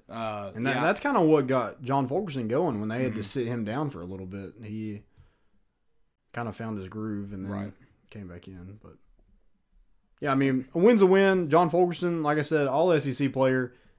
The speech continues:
Speaker 2: eighteen point eight points per game in the last five games.
Speaker 1: Yeah, that's good. And, uh, Vescovi's averaging fifteen, I think.
Speaker 2: Really?
Speaker 1: In the la-, I think over the season now.
Speaker 2: Hmm.
Speaker 1: That may not be true.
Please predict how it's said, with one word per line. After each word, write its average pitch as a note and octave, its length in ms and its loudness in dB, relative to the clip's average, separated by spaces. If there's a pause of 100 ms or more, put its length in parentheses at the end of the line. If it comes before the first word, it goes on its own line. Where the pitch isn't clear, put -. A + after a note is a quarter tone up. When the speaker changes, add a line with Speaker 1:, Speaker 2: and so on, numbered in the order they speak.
(220)
Speaker 2:
eighteen D#3+ 380 0
point D#3 260 -2
eight C#3 280 0
points C#3 260 -4
per B2+ 80 -12
game A#2+ 180 -6
in A2 80 -6
the G2+ 60 -6
last G2+ 220 -8
five F#2+ 180 -10
games. - 340 -16 (840)
Speaker 1:
Yeah, G2+ 180 -8
that's G#2+ 160 -8
good. A#2 140 -10
And, C#3+ 320 -2
uh, A2+ 420 -4
Vescovi's C#3+ 400 -6
averaging G#2 560 -10 (760)
fifteen, C#3+ 320 -6
I F3+ 60 -2
think. B3 300 -6 (460)
Speaker 2:
Really? A2 300 -6 (600)
Speaker 1:
In B2 120 -8
the B2 80 -4
la-, A#2+ 280 0
I A2+ 200 -8
think F#3 180 -4
over G2+ 220 -8
the - 80 -14
season C3 300 -10
now. - 240 -20 (500)
Speaker 2:
Hmm. F3 120 -6 (600)
Speaker 1:
That B2+ 80 -6
may C#3+ 100 -4
not A2+ 120 -6
be - 80 -16
true. - 180 -18